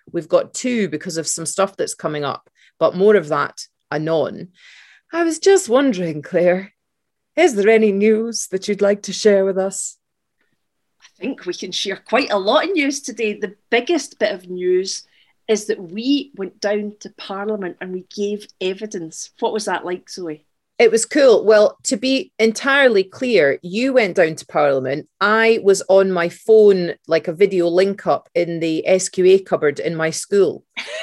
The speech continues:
Speaker 1: So <laughs> I was in the cupboard with my phone propped up in a couple of boxes and a biscuit tin. But that was quite exciting. The bell rang at one point, which made me feel quite stressed that they would hear that in Parliament. But I think it was okay. I think we winged it.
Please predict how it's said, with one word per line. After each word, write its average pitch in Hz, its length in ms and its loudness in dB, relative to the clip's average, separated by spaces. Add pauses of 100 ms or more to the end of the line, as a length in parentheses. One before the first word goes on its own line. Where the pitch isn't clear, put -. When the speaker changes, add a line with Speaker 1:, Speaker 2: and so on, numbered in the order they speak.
(240)
Speaker 1:
So 175 220 4
<laughs> - 60 -20 (1700)
I 180 180 2
was 180 140 -2
in 175 120 2
the 170 80 -4
cupboard 160 360 2
with 170 180 2
my 170 160 0
phone 196 320 2
propped - 280 -4
up 180 120 -2
in 175 80 -6
a 165 40 -6
couple 175 280 -2
of 151 80 0
boxes 170 380 2
and 147 100 -6
a 139 40 -6
biscuit - 380 -6
tin. 139 300 -12 (300)
But 175 80 2
that 180 100 2
was 185 100 -4
quite 175 220 2
exciting. 165 500 -2
The 139 80 -10
bell 190 300 4
rang 170 220 0
at 135 80 0
one 151 200 0
point, 139 360 -2
which - 280 -8 (140)
made 156 200 -8
me 156 80 -12
feel 151 200 0
quite - 240 -6
stressed 160 400 0
that - 60 -16
they 147 100 -4
would 147 120 -8
hear 151 220 -4
that 131 160 -6
in 139 60 -12
Parliament. 135 420 -6
But 120 80 -4
I 135 40 -10
think 196 240 -2
it 208 60 -4
was 151 140 -4
okay. 151 380 -2
I 117 60 -8
think 175 180 -6
we 165 100 -4
winged 160 360 -4
it. 123 180 -4